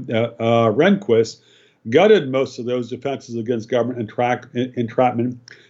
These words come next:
by focusing almost solely on the subjective disposition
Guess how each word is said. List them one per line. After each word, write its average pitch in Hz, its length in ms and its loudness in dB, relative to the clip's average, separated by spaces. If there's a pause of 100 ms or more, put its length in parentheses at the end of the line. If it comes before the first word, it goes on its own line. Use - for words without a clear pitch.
(100)
by 131 180 6
focusing 151 600 0
almost 151 480 2
solely 175 400 4
on 135 180 -2
the 127 80 0
subjective 156 800 -2
disposition 131 960 -2